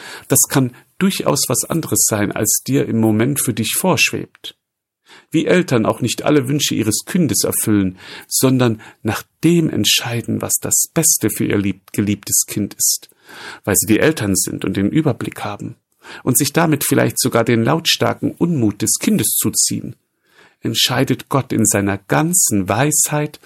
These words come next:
Weitsicht und Liebe, was das Beste für dich ist. Und wie Kinder,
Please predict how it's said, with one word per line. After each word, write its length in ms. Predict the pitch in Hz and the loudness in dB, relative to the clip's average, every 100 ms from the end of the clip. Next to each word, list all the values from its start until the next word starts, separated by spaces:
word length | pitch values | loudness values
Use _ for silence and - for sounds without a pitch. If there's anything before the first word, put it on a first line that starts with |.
| - - - | -20 -20 -6
Weitsicht 680 | 120 113 139 - - 143 - | 0 2 2 0 0 -2 -4
und 220 | 101 95 | -4 -2
Liebe, 500 | 104 110 131 131 131 - - - | -2 0 0 -2 -4 -6 -20 -12
was 160 | - 104 | -4 -2
das 140 | - 131 - | 0 0 2
Beste 320 | 104 - 127 | 2 0 -2
für 180 | - - | -8 -8
dich 240 | 107 - | -10 -8
ist. 360 | 104 - - - _ _ _ _ _ _ _ | -6 -6 -8 -14 _ _ _ _ _ _ _
Und 200 | - 95 | -12 -8
wie 100 | 95 | -8
Kinder, 440 | 90 120 135 139 | -2 0 2 2